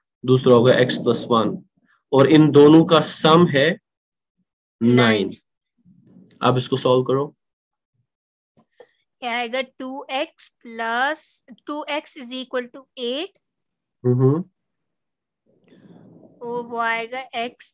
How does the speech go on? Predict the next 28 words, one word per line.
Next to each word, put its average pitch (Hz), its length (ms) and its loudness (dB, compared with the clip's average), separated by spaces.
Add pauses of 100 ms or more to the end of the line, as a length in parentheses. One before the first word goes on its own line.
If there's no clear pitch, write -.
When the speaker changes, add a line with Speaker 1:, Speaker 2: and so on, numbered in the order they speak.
Speaker 2:
is 220 200 -18
equal 233 540 -10
to 254 80 -14
four। 208 460 -8 (1120)
Speaker 1:
अब 127 140 0
answer 131 300 0
क्या 127 160 0
है? 147 260 -4 (1200)
Speaker 2:
एक 254 300 -8
number 247 280 -4
four 240 400 -6
है, 254 60 -4
दूसरा 233 340 -12
number 220 280 -10
five 220 420 -8 (120)
है। - 80 -20 (760)
Speaker 1:
Right। 127 420 0
तो 127 80 -2
हमें 127 240 0
question 131 340 -2
क्या 131 140 -2
कह 131 160 -8
रहा 131 120 -4
है? 165 120 -8 (2250)
Speaker 2:
हमें 240 260 -4
वो 240 200 -2
दो 240 340 -6
large 240 400 -4